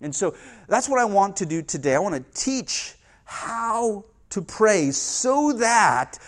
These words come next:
we move from a season of frustration into a place of vibrance.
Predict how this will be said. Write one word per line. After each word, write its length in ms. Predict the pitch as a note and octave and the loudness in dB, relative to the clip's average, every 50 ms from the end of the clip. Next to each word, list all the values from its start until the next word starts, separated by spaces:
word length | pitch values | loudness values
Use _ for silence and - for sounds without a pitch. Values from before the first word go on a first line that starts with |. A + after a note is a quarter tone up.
| - - | -10 -4
we 140 | D#3+ E3+ F3 | -2 0 2
move 580 | F3 F3+ F#3 G#3+ A#3+ B3+ C4 C4+ C4 A#3 A3+ | 2 4 4 4 4 4 4 2 2 0 -4
from 220 | - - G3+ F3+ E3 | -4 -2 -2 0 0
a 40 | D3+ | -2
season 460 | - - - G#3 G#3+ G#3 F#3 G3 E3+ | -2 -4 -4 -4 -4 -4 -2 -2 -2
of 100 | D3 - | -4 -4
frustration 920 | - - D#3 D#3 - - - - F#3 G3 G3 G#3 G3+ - - G3 F#3+ F3+ - - - - - _ | -6 -8 -6 -6 -6 -8 -6 -2 0 2 2 0 -2 -6 -6 -6 -6 -6 -8 -14 -20 -20 -10 _
into 520 | F#3+ G3+ G#3 G#3+ G#3+ G#3 F#3+ - - D#3+ D#3 | 0 2 2 2 0 -2 -4 -6 -6 -4 -4
a 60 | D3 | -4
place 800 | C#3 - - C#3 E3 E3 D#3+ D3 B2+ G#2+ - - - - - _ _ _ _ _ _ _ _ _ _ _ _ _ _ _ _ _ _ _ _ _ _ _ _ - | -6 -8 -6 -4 -4 -2 -2 -2 -4 -4 -8 -10 -10 -12 -16 _ _ _ _ _ _ _ _ _ _ _ _ _ _ _ _ _ _ _ _ _ _ _ _ -16
of 140 | A#2+ A2 G#2+ | -14 -14 -12
vibrance. 760 | G#2 A2+ A#2 A#2 C#3+ C#3+ C3 B2 A#2 G2+ F#2 F#2 - - | -8 -6 -6 -4 -4 -6 -6 -6 -6 -6 -8 -10 -14 -16